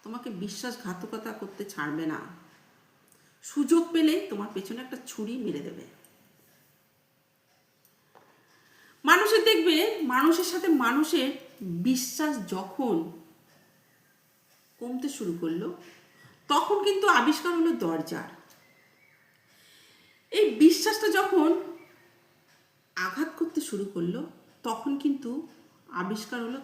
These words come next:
তালার। কিন্তু মানুষের যখন মানুষের উপর থেকে বিশ্বাস একদমই উড়ে গেল,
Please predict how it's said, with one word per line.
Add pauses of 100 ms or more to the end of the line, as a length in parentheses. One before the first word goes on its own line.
তালার। (2750)
কিন্তু
মানুষের
যখন
মানুষের
উপর
থেকে
বিশ্বাস (120)
একদমই
উড়ে
গেল,